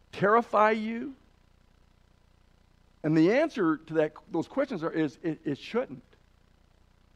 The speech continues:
It shouldn't as you stand before God, because John says here, "There is no fear of judgment."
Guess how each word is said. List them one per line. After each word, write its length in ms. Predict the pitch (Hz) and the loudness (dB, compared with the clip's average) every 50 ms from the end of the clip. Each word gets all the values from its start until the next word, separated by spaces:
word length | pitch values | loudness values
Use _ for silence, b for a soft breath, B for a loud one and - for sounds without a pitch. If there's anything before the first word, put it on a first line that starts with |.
| _ _ _ _ _ - | _ _ _ _ _ 4
It 140 | 196 185 - | 4 4 2
shouldn't 420 | - 262 285 285 247 214 190 180 | 2 -2 -2 0 0 0 -2 0
as 160 | 175 165 147 | 0 -2 -2
you 80 | 175 170 | -4 -8
stand 360 | - - - 208 202 208 208 | -8 -4 -2 -2 0 0 -2
before 520 | 190 180 139 - 180 165 165 160 156 147 | -4 -6 -6 -4 -2 0 2 2 2 0
God, 360 | 143 151 143 196 226 226 208 160 | 0 -2 -2 0 0 0 0 -2
because 600 | 170 143 - - 175 170 160 147 143 127 - - b b b b b _ _ _ _ _ _ _ - | -4 -8 -6 -2 0 2 4 4 2 0 -4 -14 b b b b b _ _ _ _ _ _ _ 0
John 300 | - 185 208 247 294 277 | 2 4 4 4 4 2
says 300 | - - 202 160 143 - | 2 4 6 6 6 4
here, 260 | 147 151 147 143 - b b b b b | 0 -2 -2 -2 -4 b b b b b
"There 280 | - 135 185 262 311 311 | 0 2 4 4 4 2
is 120 | 254 214 | 0 2
no 180 | 247 240 220 202 | 4 4 4 4
fear 360 | - - - 226 220 214 202 | 2 -4 -4 0 2 2 4
of 320 | - 202 156 135 131 120 | 4 4 4 4 2 0
judgment." 680 | 110 - - 214 208 160 147 131 127 - - - - | 2 8 8 8 8 6 0 -4 -4 -6 -6 -12 -20